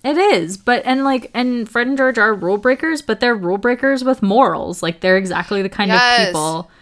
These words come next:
Speaker 2: They're jesters.
Speaker 1: Mm-hmm. That they're, like, I think part of it is that they're, like, trust is hurt as
Speaker 2: Yes.
Speaker 1: much as they want the money.
Speaker 2: They,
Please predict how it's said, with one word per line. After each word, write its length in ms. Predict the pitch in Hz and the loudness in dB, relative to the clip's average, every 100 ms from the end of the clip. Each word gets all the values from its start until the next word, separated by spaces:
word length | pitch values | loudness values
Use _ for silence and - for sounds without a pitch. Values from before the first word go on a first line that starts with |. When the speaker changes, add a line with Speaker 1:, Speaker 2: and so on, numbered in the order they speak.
| - | -4
Speaker 2:
They're 160 | 226 | -4
jesters. 880 | 226 214 240 - 196 175 131 78 - 214 | -2 -2 -2 -2 -2 -2 -4 -10 -10 -2
Speaker 1:
Mm-hmm. 600 | 233 240 208 196 233 294 _ | 0 0 0 -2 -6 -8 _
That 180 | 196 196 | -2 0
they're, 160 | 214 | 0
like, 260 | 202 190 - 180 - - | 2 -2 -4 -16 -10 -6
I 100 | 208 | -4
think 220 | 226 220 | -6 -2
part 180 | 185 202 | 0 0
of 100 | 220 | -2
it 80 | |
is 120 | 202 185 | -4 -6
that 100 | 175 | -2
they're, 140 | 185 | 0
like, 240 | 185 175 - | 0 -2 -8
trust 580 | - - 180 190 - | -12 -6 -6 -4 -8
is 220 | - 277 254 | -4 -6 -6
hurt 560 | - 254 330 - - - _ _ | -2 -2 -2 -8 -18 -20 _ _
as 220 | 190 202 196 | -2 0 2
Speaker 2:
Yes. 100 | 170 | 0
Speaker 1:
much 160 | 170 | 0
as 220 | 160 180 175 | -2 -2 0
they 160 | 175 | -2
want 400 | 160 160 170 180 | -2 -2 -2 -2
the 100 | 165 | -4
money. 480 | 160 156 - - 240 - | -4 -8 -12 -18 -20 -8
Speaker 2:
They, 140 | - | -2